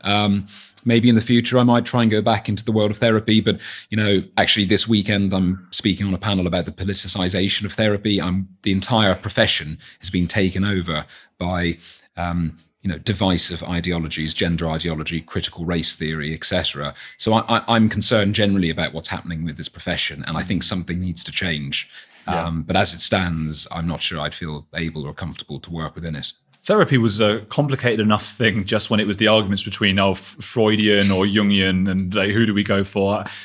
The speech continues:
Speaker 2: I lived in Argentina for many years where they're really into Freud. They love the
Speaker 1: Hmm.
Speaker 2: Freud stuff. Uh, and then you come back to the U K and everyone's a bit snooty about that. And,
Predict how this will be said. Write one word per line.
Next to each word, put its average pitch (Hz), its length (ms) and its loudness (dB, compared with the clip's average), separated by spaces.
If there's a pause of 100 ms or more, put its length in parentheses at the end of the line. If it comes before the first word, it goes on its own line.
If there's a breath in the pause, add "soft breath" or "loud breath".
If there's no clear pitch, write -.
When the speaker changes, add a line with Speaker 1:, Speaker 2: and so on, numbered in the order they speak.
(120)
Speaker 2:
I 110 60 2
lived 107 180 2
in 107 80 4
Argentina 113 500 2
for 101 100 -2
many 98 200 2
years 98 240 0
where 92 80 -2
they're 92 160 0 (220)
really 107 360 2
into 87 220 -4
Freud. 85 400 -2
They 90 100 -4
love 92 220 -2
the 107 60 0
Speaker 1:
Hmm. 98 40 0
Speaker 2:
Freud 87 320 -2
stuff. - 540 -6
Uh, 85 300 -2
and 92 120 -2
then 87 260 -2
you 101 140 -4
come 95 160 -6
back 90 120 -2
to - 100 -8
the 90 80 -6
U 87 160 -6
K 107 140 0
and 95 100 0
everyone's 85 220 -6
a - 20 -12
bit - 160 -4
snooty 117 420 0
about 82 280 -6
that. 87 360 -6
And, 82 240 -4